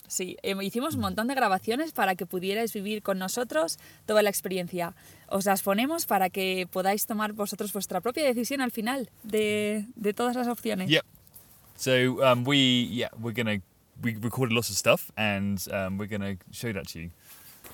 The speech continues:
Speaker 2: Hello, Ruth.
Speaker 1: Hola, Rob. <laughs>
Speaker 2: We are cresting the crest <laughs> into, into a further amphitheater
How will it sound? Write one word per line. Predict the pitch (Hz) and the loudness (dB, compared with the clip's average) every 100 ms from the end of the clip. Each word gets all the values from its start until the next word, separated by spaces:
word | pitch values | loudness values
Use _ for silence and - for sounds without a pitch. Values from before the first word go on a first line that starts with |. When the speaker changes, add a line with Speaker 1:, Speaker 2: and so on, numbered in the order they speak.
| - - - - - - - - - - - - - | -20 -18 -20 -20 -20 -20 -20 -20 -20 -20 -20 -20 -10
Speaker 2:
Hello, | 113 107 | -2 0
Ruth. | 98 110 - - - - - - - - - - | 0 -2 -4 -12 -16 -20 -18 -14 -14 -16 -16 -6
Speaker 1:
Hola, | - 196 220 | 0 2 4
Rob. | 214 311 294 254 - | 2 0 -2 -4 6
<laughs> | 392 - 494 - 453 - - - - - - - - - | 6 6 2 0 -2 -6 -8 -18 -20 -20 -20 -20 -14 -2
Speaker 2:
We | 123 | -2
are | |
cresting | 117 143 131 - 120 113 - - - - - - - - - - - - - | 2 2 2 2 0 0 -8 -14 -20 -20 -20 -20 -20 -20 -16 -16 -14 -14 -8
the | 117 | -4
crest | - 123 104 - 127 | 4 4 4 0 8
<laughs> | 170 269 302 - 539 185 539 - 523 - 349 466 466 330 311 - - | 8 8 6 6 4 -2 -2 -2 -4 -4 -2 0 0 0 -2 -8 -4
into, | - 135 127 135 127 120 - | 2 6 8 10 10 8 4
into | 139 123 127 117 113 | 0 2 4 4 4
a | 110 | 0
further | - 135 120 117 | 2 6 6 6
amphitheater | 113 117 113 101 104 - 98 | 0 -2 -4 -4 -6 -4 -4